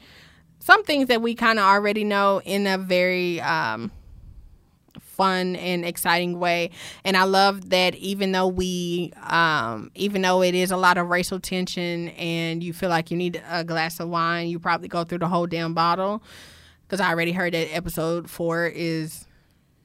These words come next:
the title of episode four is A History of Violence. I'm scared. So, but, <laughs> um, if you,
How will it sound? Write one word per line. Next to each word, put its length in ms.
the 200
title 480
of 120
episode 460
four 260
is 140
A 100
History 460
of 100
Violence. 560
I'm 140
scared. 480
So, 480
but, 380
<laughs> 40
um, 720
if 260
you, 680